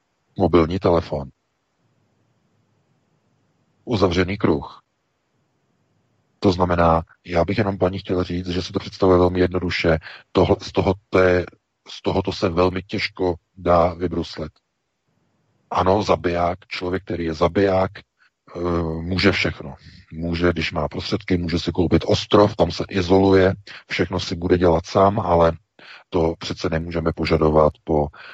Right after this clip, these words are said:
eh, stovkách tisíc, eh, vlastenců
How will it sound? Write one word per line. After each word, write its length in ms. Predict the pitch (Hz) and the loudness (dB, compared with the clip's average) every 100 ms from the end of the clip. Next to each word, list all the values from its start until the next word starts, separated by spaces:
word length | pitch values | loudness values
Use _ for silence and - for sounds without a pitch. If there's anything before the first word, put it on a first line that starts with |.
| - - - | -20 -14 -4
eh, 380 | 80 78 76 73 | 0 0 0 -2
stovkách 500 | - 85 - 78 73 | -2 -2 2 2 2
tisíc, 420 | 82 - 80 76 - - | -6 -8 -10 -10 -14 -16
eh, 40 | 76 80 80 78 76 76 76 80 78 78 78 | -14 -12 -10 -10 -10 -8 -8 -8 -6 -4 4
vlastenců 880 | 85 85 95 85 - - 82 78 | 6 6 2 0 -2 -4 -2 -2